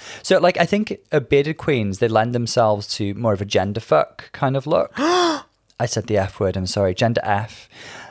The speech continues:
Speaker 1: Um, and certainly there's, like, a, a bit more of, kind of, like, a high art, kind of high concept. Her makeup was very graphic, you know. Um, I loved her look. She was, she was androgynous in the sense she had a hairy chest, she wasn't padded.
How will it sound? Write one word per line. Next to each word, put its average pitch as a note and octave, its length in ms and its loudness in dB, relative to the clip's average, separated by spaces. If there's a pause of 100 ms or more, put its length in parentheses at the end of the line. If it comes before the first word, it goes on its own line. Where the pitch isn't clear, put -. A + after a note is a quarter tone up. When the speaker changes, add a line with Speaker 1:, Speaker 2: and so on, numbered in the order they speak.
(180)
Speaker 1:
Um, B2+ 480 4 (220)
and C3 680 2
certainly F#3+ 280 2
there's, F3+ 180 2
like, F3+ 240 2
a, F3+ 40 2
a - 180 -4
bit G3 120 -2
more G#3 140 0
of, F#3+ 60 -4
kind G3 80 -2
of, F#3 40 -2
like, F3+ 100 -4
a F3+ 40 -2
high E3 340 -2
art, C#3+ 380 0
kind D#3+ 260 -2
of D3+ 80 -4
high C#3 160 -2
concept. D3 440 -2 (180)
Her D#3 140 4
makeup D#3+ 300 0
was C3+ 120 0
very C3+ 180 4
graphic, - 960 0
you B2 140 -6
know. G2 340 0 (360)
Um, A#2 460 2
I D#3+ 100 2
loved B2+ 360 0
her D3 100 0
look. F#2 420 -4 (220)
She - 160 0
was, D3+ 260 2
she D3+ 160 -2
was D#3 100 2
androgynous C#3+ 600 2
in A#2+ 60 -2
the G#2 40 -4
sense G#2+ 220 -2
she A2 180 -4
had G#2 120 -2
a G2 60 -2
hairy F2+ 260 -2
chest, B2+ 360 0
she - 140 -6
wasn't F#2 320 -4
padded. F#2+ 640 0